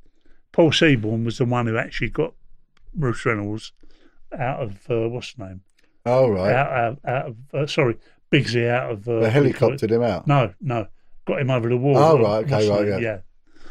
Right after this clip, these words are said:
Speaker 1: So we, we played them at tennis.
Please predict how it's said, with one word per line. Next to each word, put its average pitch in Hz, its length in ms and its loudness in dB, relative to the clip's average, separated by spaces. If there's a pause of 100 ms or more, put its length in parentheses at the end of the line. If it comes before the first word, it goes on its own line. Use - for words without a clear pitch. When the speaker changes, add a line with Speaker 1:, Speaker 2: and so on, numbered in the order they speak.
(120)
Speaker 1:
So 123 480 4 (2500)
we, 160 160 2
we 156 180 4
played 135 400 2
them 120 160 2
at 143 120 -2
tennis. 110 640 0